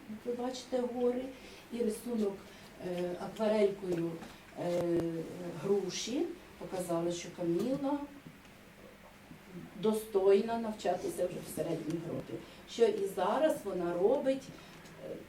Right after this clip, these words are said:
дуже успішно. Наступ-, наступний наш стенд. І ось ці роботи, які ви бачите на, е, мольбертах, це також маленька краплинка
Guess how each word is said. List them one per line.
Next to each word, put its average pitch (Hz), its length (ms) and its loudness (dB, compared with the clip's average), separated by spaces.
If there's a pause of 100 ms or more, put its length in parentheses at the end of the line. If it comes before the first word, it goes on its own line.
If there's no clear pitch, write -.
(500)
дуже 247 260 0
успішно. 160 760 -6 (480)
Наступ-, 240 480 2 (520)
наступний 196 640 4
наш 180 200 2
стенд. 180 500 2 (460)
І 233 200 4
ось 220 260 6 (140)
ці 226 340 4 (100)
роботи, 208 380 4
які 196 320 2
ви 190 120 2
бачите 180 600 2
на, 180 440 4 (220)
е, 180 240 6 (500)
мольбертах, 175 540 2 (120)
це 214 100 -2
також 233 380 2 (300)
маленька 214 600 0 (140)
краплинка 185 640 0